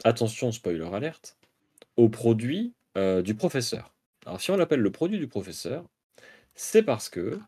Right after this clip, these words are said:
euh, c'est un produit qui est, euh,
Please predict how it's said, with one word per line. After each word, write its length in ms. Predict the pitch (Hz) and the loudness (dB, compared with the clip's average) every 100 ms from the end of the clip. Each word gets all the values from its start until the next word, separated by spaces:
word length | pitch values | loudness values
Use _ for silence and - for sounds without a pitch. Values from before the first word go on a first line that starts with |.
| _ _ _ _ - | _ _ _ _ -10
euh, 220 | - - | -8 -8
c'est 240 | - 143 127 | -4 -2 -2
un 80 | |
produit 360 | 110 107 123 196 | -2 -4 -4 -8
qui 360 | - - 107 135 | -10 -2 0 2
est, 160 | - - | -2 -4
euh, 1120 | 101 98 98 95 98 98 98 90 92 - - | 0 0 2 0 0 -2 -2 -4 -6 -8 -10